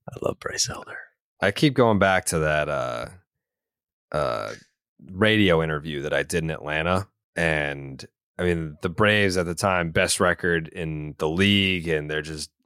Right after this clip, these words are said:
Speaker 2: throttling teams. And they were talking about how the, uh,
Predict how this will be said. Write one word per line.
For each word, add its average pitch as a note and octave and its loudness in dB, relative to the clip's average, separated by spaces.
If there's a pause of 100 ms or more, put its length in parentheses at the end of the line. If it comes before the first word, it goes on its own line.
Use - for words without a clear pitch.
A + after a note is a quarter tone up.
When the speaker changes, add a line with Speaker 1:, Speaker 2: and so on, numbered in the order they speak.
(400)
Speaker 2:
throttling G#2 2
teams. F2 -2 (420)
And F#2+ 0
they F#2 6
were F2+ 4
talking G2+ 2
about F2+ 4
how E2+ 2 (140)
the, F2 0
uh, D2+ -4